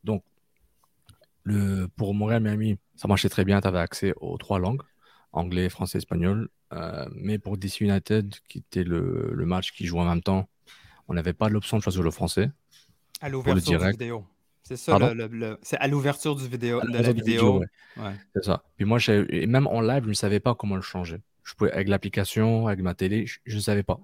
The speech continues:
Speaker 1: Mais j'ai, j'ai vu ça après quand tu t'en as parlé sur Twitter, Nilton, mais même en live, je, je voyais, je voyais nulle part où je pouvais cliquer. Puis Vancouver Salt Lake, c'est le même problème où j'avais pas accès. Maintenant, pour la reprise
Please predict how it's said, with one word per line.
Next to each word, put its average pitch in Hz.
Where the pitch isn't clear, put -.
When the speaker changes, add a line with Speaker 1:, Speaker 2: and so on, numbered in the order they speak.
Speaker 1:
Mais 92
j'ai, 92
j'ai 98
vu 110
ça 107
après 120
quand 101
tu -
t'en 95
as 92
parlé 101
sur -
Twitter, 95
Nilton, 104
mais 92
même 113
en 104
live, 104
je, 92
je 92
voyais, 95
je 98
voyais 101
nulle 107
part 117
où 104
je -
pouvais 95
cliquer. 123
Puis 110
Vancouver 104
Salt 92
Lake, 110
c'est -
le 92
même 95
problème 92
où 107
j'avais 95
pas -
accès. -
Maintenant, 107
pour 127
la 101
reprise 98